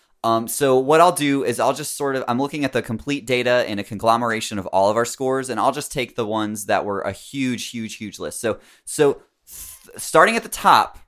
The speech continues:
right, uh, thirty-eight percent of our listeners who responded to the survey said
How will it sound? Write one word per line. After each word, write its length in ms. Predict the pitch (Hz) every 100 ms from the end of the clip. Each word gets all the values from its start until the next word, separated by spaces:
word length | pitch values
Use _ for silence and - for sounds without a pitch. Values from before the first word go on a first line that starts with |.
| -
right, 420 | 113 120 147 - - - -
uh, 260 | 113 110 -
thirty-eight 1300 | - - 185 208 214 214 - _ - 170 185 - -
percent 840 | - 156 - - 156 113 - - - _ _ _ -
of 180 | 120 -
our 160 | 120 143
listeners 540 | 135 131 127 110 107
who 60 | 101
responded 440 | - - 139 156
to 60 | 151
the 80 | 143
survey 480 | - 123 113 113
said 680 | 113 - 123 107 107 110 113